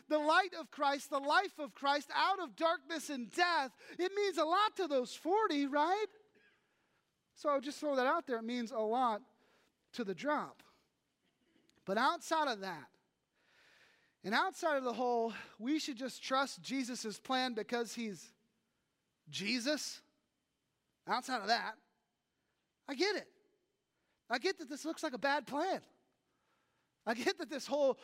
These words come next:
one at a time thing looks like a bad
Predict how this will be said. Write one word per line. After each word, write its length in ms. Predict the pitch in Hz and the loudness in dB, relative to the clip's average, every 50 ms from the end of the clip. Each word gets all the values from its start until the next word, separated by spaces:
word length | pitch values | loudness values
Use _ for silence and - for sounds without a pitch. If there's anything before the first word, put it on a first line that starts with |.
| - - - | -12 -14 -8
one 200 | 220 247 302 320 | -4 -2 0 2
at 120 | 311 285 | 2 0
a 60 | 277 | 0
time 360 | - - - 302 349 359 330 | -4 -4 -4 -2 0 0 0
thing 320 | 277 - 262 240 226 220 233 | 0 -2 -2 -2 -2 -2 -2
looks 300 | 269 339 - - - - | -2 -2 -2 -4 -4 -2
like 180 | 269 262 247 | -2 -2 0
a 80 | 254 226 | -2 -6
bad 480 | 196 160 240 254 262 262 247 247 214 | -2 0 0 2 2 2 2 0 -2